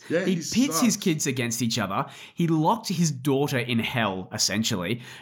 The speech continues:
Speaker 2: Not to mention the fact that he committed genocide with his daughter, like, taught his daughter that that's an okay thing to do. Like,
Speaker 1: He's a Viking. He's a
Speaker 2: bro
Speaker 1: space,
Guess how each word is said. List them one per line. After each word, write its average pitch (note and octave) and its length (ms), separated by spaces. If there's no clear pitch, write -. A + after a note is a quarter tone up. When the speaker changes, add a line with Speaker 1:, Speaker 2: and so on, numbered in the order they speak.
Speaker 2:
Not G#3+ 200
to G#3 100
mention D#3 420
the B2+ 80
fact C3+ 320
that B2 160
he C3 420
committed F3+ 400
genocide A#2+ 800
with C#3+ 220
his A#2 240
daughter, A2 580
like, G#2 340
taught C#3+ 240
his B2 140
daughter A2+ 320
that G2+ 140
that's A2 180
an G2+ 240
okay A2 420
thing G#2+ 280
to G#2 120
do. G2+ 420
Like, B2 240
Speaker 1:
He's C3 180
a C3+ 40
Viking. C3 680
He's B2 120
a D#3+ 40
Speaker 2:
bro F3+ 360
Speaker 1:
space, G3+ 120